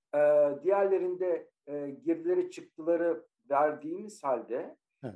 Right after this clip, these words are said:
Speaker 1: burada öyle girdi ve çıktığı verebilecek kadar zaten, e, e, kombinasyonu yakalamak ve o nedenle de, "Aa, biz bunu eğittik." demek zor.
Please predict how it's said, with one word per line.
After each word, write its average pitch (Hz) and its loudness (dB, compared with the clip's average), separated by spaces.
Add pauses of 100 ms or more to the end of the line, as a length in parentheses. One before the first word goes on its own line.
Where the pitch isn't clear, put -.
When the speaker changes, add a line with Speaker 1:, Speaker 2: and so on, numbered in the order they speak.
(160)
Speaker 1:
burada 208 -2 (120)
öyle 202 6
girdi 185 -2
ve 180 0
çıktığı 180 -8
verebilecek 170 -4
kadar 165 0
zaten, 165 -6 (120)
e, 147 4 (800)
e, 147 -6
kombinasyonu 170 -4
yakalamak 165 -2
ve 156 -6
o 170 -6
nedenle 165 -4
de, 160 -2
"Aa, 151 -2
biz 143 -18
bunu 160 -10
eğittik." 151 -12
demek 160 -8
zor. 120 -6